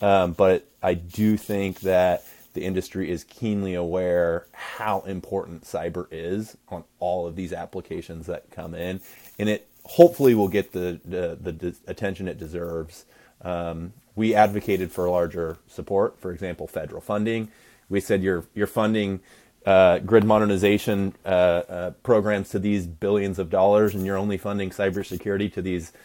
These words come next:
um, hundreds of millions. You really need to upgrade that a little bit."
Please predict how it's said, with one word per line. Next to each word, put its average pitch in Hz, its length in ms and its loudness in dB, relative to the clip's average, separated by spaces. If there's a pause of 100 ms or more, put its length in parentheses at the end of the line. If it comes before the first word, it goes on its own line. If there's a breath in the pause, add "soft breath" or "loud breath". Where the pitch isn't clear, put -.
(340 soft breath)
um, 87 240 -6
hundreds 107 360 -2
of 95 80 -2
millions. 123 440 0
You 98 120 -4
really 113 220 0
need 107 80 0
to - 140 -2
upgrade 135 380 0
that 147 180 2
a 147 40 0
little 160 220 4
bit." 165 340 4